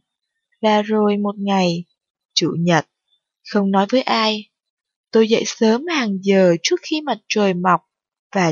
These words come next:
chạy vào rừng. Thời tiết vẫn đủ ấm nên tôi không cần áo khoác. Tôi gói ghém theo một túi đầy đặc sản, gà lạnh, phó mát, bánh mì mua trong tiệm và cam. Ghé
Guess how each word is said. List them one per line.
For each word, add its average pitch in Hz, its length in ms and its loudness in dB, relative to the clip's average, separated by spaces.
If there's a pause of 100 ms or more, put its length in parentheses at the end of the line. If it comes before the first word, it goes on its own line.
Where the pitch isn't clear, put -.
chạy - 280 -4
vào 160 160 -2
rừng. 165 380 -2 (1080)
Thời 180 280 2
tiết 254 180 2 (100)
vẫn 262 160 -8
đủ 196 160 -2
ấm 220 360 -2 (160)
nên 214 200 -4
tôi 214 160 0
không 247 240 -6
cần 185 220 -2
áo 220 200 -6
khoác. 320 280 -4 (720)
Tôi 277 120 4
gói 285 280 2
ghém 269 200 0 (100)
theo 269 140 -6
một 226 240 -8
túi 262 160 -4
đầy 214 240 2
đặc 175 180 -2 (180)
sản, 175 360 -2 (460)
gà 180 240 0
lạnh, 175 320 -4 (240)
phó 247 140 -4
mát, 311 360 -6 (100)
bánh 226 260 -2
mì 214 200 0
mua 196 240 0
trong 240 200 -6
tiệm 247 280 0 (240)
và 175 220 0
cam. 226 360 -4 (2500)
Ghé 233 160 4